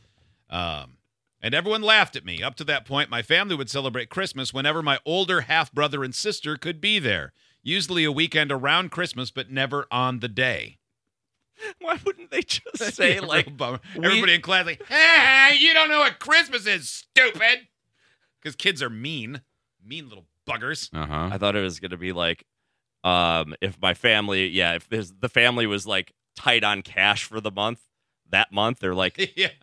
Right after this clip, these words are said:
Speaker 2: "Christmas is every four years, like the World
Speaker 1: <laughs> Yeah.
Speaker 2: Cup. Sorry." <laughs>
Speaker 3: Yeah.
Speaker 1: Um, this one is not a family lie. Uh, well, no, it is.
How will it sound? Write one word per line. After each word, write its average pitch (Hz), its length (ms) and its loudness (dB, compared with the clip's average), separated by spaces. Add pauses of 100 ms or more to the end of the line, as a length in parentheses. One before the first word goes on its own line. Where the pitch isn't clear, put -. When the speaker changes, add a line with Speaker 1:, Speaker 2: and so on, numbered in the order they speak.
Speaker 2:
"Christmas 165 420 0
is 147 120 -2
every 151 220 0
four 147 280 -2
years, 131 260 0
like 120 140 -2
the 117 100 -2
World 127 240 0
Speaker 1:
<laughs> - 40 -18
Yeah. 120 220 2
Speaker 2:
Cup. - 240 -6
Sorry." 147 440 4
<laughs> 165 40 2
Speaker 3:
Yeah. 123 880 4 (1500)
Speaker 1:
Um, 98 580 0 (140)
this 233 240 2
one 247 120 0
is 170 140 -2
not 165 320 2
a 127 100 0
family 143 540 0
lie. 92 760 -2 (2500)
Uh, 92 340 -4
well, 180 260 2
no, 175 200 -2
it 139 160 0
is. 104 460 -2